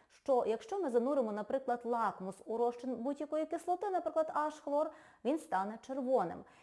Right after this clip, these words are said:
Якщо ми зануримо лакмус в розчин будь-якої основи, наприклад, натрій О Аш, він стане синім.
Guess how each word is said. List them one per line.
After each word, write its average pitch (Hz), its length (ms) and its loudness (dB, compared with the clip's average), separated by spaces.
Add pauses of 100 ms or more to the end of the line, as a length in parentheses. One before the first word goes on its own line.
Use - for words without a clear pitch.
Якщо 294 340 -2
ми 339 100 2
зануримо 254 500 4
лакмус 254 580 -2
в 226 40 -4
розчин 262 340 0
будь-якої 277 460 2
основи, 285 600 0
наприклад, 247 520 -2
натрій 254 480 0
О 208 80 4
Аш, 254 340 2 (300)
він 269 220 0
стане 226 420 -4
синім. 214 560 -2